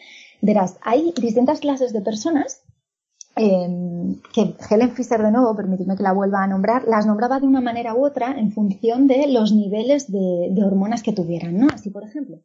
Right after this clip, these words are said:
la gente que tenga la dopamina más alta la llama exploradores. ¿Por qué? Porque es gente flexible, es gente enérgica, es gente curiosa, creativa.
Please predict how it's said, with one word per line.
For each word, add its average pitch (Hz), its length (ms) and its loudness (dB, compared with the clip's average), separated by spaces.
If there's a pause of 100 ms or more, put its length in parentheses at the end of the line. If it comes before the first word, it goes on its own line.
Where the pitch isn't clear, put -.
(300)
la 202 120 -12
gente 208 220 -10
que 233 80 -12
tenga 247 240 -10
la 180 100 -6
dopamina 185 440 -4
más 220 220 -4
alta 285 320 -2 (300)
la 214 120 2
llama 214 160 0
exploradores. 175 720 -2
¿Por 202 180 0
qué? 185 200 -2
Porque 196 220 -2
es 214 100 -6
gente 269 200 4
flexible, 175 500 -2
es 185 100 -4
gente 214 240 4
enérgica, 196 480 0
es 175 100 -6
gente 208 220 -2
curiosa, 190 500 2
creativa. 180 720 2